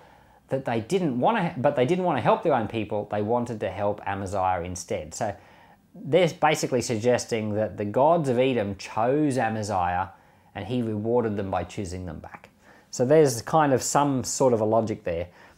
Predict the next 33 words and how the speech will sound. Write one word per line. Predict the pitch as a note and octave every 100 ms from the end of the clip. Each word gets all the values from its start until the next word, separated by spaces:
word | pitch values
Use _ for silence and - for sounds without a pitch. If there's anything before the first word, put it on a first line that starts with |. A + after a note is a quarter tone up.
| _ _
but | G#2+ G#2+
it, | G#2+ - _ -
in | A#2
my | B2+ A#2+
opinion, | - A2+ G#2+
it's | G#2 F2
not | A#2 G2
very | G#2+ G2
good. | F#2 A2 E2 D#2+ _ _ _ _ _ _ _ _ _ -
And, | G#2+ G#2 G#2+ A#2
um, | G#2+ G2+ G2 - - - - - - - _ _ _ _ _ _ -
so, | - F#3 E3+ E3+ C#3 - - - -
uh, | A#2+ A#2+ A#2+
Amaziah | C#3 D#3+ C3+ C3 C3 B2+ B2+ A#2+ A#2+
ends | B2 A#2
up | A#2+ A#2 - -
becoming | - A2 G2+
proud | - D#3 G3+
of | F3+
his | A2+
great | - G2 F#2
victory, | G2+ - A2 G2+ G2+
and | G2
then | A#2+ D#3
he |
decides | A#2+ A2+ A2 G#2
he's | A#2+ A#2
gonna | A#2 G2
attack | - - E3 -
the | A2
nation | G#2+ G2+ G#2
of | G#2
Israel, | C#3 A2+ G2 G2 G2